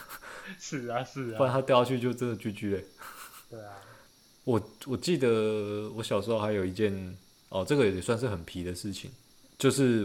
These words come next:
Speaker 2: 我们学校在那个文山国小那边有一个，好像叫做文中路桥吧，那个桥好像拆掉了，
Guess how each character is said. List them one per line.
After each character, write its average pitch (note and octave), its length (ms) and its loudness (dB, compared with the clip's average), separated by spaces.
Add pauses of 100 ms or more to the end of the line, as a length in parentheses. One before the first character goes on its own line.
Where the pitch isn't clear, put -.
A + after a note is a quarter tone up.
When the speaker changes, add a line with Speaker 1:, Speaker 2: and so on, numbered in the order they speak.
(120)
Speaker 2:
我 G#2 120 4
们 F#2+ 460 -4
学 G2 240 0
校 F#2+ 420 2 (880)
在 A2+ 280 4
那 G#2 140 0
个 F#2+ 420 0 (300)
文 B2 120 0
山 D#3 160 4
国 A#2+ 180 6
小 G2 280 4
那 A2 100 0
边 A2 180 2
有 F#2 160 0
一 G2 60 0
个， F#2+ 500 -2 (880)
好 F2+ 140 -8
像 B2 240 -2
叫 A#2+ 260 2
做 G2 760 -2 (880)
文 A2 280 2
中 B2 400 0
路 A#2+ 220 2
桥 - 360 -8
吧， - 220 -14 (540)
那 F#3 80 -2
个 F#3+ 80 10
桥 G#2 180 4
好 E2+ 120 2
像 A#2+ 180 2
拆 F#2 240 -2
掉 F2+ 160 -4
了， G#2 140 -10